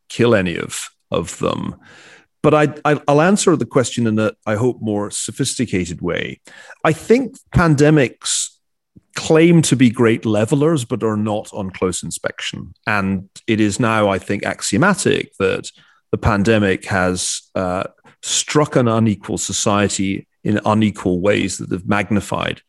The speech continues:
the inequality. And even our responses to it, and this goes to your area of expertise, Andres, our massive fiscal and monetary responses have in fact magnified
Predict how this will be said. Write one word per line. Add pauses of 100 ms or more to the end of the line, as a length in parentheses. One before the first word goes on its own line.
(380)
the
inequality.
And
even
our
responses
to
it,
and
this
goes
to (420)
your
area
of
expertise,
Andres,
our (200)
massive
fiscal
and
monetary
responses (120)
have
in
fact (380)
magnified